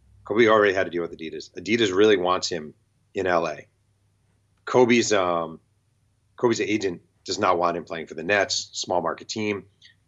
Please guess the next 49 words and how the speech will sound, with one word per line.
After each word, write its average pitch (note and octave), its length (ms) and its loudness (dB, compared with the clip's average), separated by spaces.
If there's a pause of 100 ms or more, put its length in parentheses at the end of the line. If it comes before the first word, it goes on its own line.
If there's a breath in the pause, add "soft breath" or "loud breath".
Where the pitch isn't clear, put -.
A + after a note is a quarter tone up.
(360)
So B2 180 2
the G#2+ 80 0
day C3+ 280 4
before A#2 400 -2
the G#2 100 0
draft, F#2+ 540 -2 (120)
Kobe G#2+ 320 -4
calls F#2 360 2
John F2 220 -2
Calipari D#2+ 600 -8 (520)
and E2+ 100 -10
says, F2 300 0
"Coach, G#2 400 4
I, F#2+ 260 4
uh, F2 180 0 (280)
I G#2+ 80 0
decided A#2 320 2
I A2+ 40 4
wanna A2 200 2
be, F2 200 -6
I A2+ 60 -4
don't A#2 120 2
wanna G#2+ 100 -2
be F#2 120 -8
near F2+ 200 -6
my D#2+ 120 -8
parents. D#2 560 -12 (420)
So G#2 100 -2
I'd G#2 80 4
appreciate F#2 380 -4
if E2 60 -10
you E2+ 60 -6
guys D#2 180 -4
don't D#2 240 -8
draft - 280 -10
me." - 60 -20 (1080)
And F#2+ 80 -8
Calipari A2+ 440 6
goes G2 200 0
into F2+ 120 -6
John F2+ 280 -4
Nash, E2+ 240 -6
the E2+ 60 -14
G E2 140 -8
M's E2 160 -8
office, D2 400 -8
and D#2+ 80 -14
is - 60 -8
like, - 220 -8